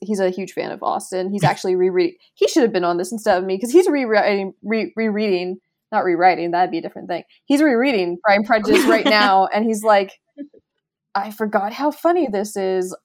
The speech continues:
Speaker 1: Did, do you want me to tell you about the Mister Collins scenes?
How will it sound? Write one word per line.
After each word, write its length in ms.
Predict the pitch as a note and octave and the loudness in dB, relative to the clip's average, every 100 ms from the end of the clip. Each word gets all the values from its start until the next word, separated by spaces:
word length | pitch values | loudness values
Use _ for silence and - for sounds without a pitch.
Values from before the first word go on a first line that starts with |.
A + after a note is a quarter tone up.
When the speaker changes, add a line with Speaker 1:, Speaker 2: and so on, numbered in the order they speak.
| - | -8
Speaker 1:
Did, 140 | G#3+ G3+ - - | -4 -4 -8 -10
do 100 | F#3+ | -4
you 100 | A3 | 0
want 200 | G3+ A3 | 2 2
me 80 | A#3 | 0
to 80 | G#3 | -4
tell 180 | B3 A3+ | -2 0
you 100 | A#3 | 2
about 160 | G3+ | 2
the 60 | G#3+ | 2
Mister 280 | G#3 G#3+ G3 | -2 -4 -6
Collins 480 | - F#3+ A3 B3 | 0 0 0 -2
scenes? 560 | C4+ C#4 D4+ D#4+ D#4+ | -6 -6 -4 -4 -6